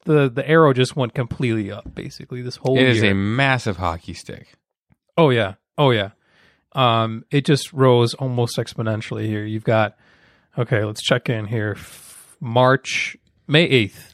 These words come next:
Speaker 1: thousand six hundred fifty-eight. So you've already made money. The next big jump we've got around, uh, September first of this year, jumped to four thousand seven hundred forty dollars.
Speaker 2: Mm-hmm,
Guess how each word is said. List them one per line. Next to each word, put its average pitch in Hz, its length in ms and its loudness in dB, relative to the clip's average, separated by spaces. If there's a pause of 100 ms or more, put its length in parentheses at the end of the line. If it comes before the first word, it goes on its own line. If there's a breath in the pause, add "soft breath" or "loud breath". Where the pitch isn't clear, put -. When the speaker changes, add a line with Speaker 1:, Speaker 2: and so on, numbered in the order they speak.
(460)
Speaker 1:
thousand 135 400 4
six - 280 -4
hundred 117 480 -2 (180)
fifty-eight. 110 640 -6 (180)
So 107 400 -8 (580)
you've 123 180 -4
already 131 220 4
made 110 200 0
money. 107 380 -4 (1500 soft breath)
The 135 100 -2
next 127 240 2
big 113 200 0
jump 113 400 0
we've 110 180 -4
got 113 180 4
around, 107 560 0 (800)
uh, 107 380 -2
September 127 580 -2
first 131 400 0
of 107 80 -6
this 107 240 -2
year, 104 340 -2 (240)
jumped 135 260 -2
to 147 80 0
four 147 340 2
thousand 135 560 0
seven 123 340 0
hundred 113 360 0
forty 107 320 -2
dollars. 104 420 -4
Speaker 2:
Mm-hmm, 92 340 -2